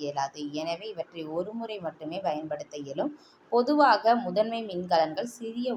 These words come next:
உருவ அளவுகளில் மட்டுமே தயாரிக்கப்படுகின்றன. இந்த மாதிரி விடை எழுதிக்கலாம். இரண்டாவது கேள்வி, சுதாவுக்கு தீ விபத்து ஏற்பட்டது. அவள்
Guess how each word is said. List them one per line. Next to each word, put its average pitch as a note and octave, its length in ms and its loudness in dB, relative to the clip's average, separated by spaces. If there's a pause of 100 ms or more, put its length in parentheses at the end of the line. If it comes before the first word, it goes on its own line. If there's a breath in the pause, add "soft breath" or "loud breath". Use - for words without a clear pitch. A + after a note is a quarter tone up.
உருவ F#3+ 200 -6 (140)
அளவுகளில் D#3+ 640 -6
மட்டுமே E3+ 340 -12 (100)
தயாரிக்கப்படுகின்றன. D3+ 1120 -10 (520 loud breath)
இந்த G3 140 -4 (100)
மாதிரி E3 280 -2
விடை D3 220 -4
எழுதிக்கலாம். D3 640 -8 (840)
இரண்டாவது G3+ 500 6
கேள்வி, E3+ 260 0 (100)
சுதாவுக்கு A#3+ 580 6 (100)
தீ G#3 80 -8 (160)
விபத்து F#3+ 320 2 (120)
ஏற்பட்டது. D#3+ 460 0 (480 loud breath)
அவள் G3 160 8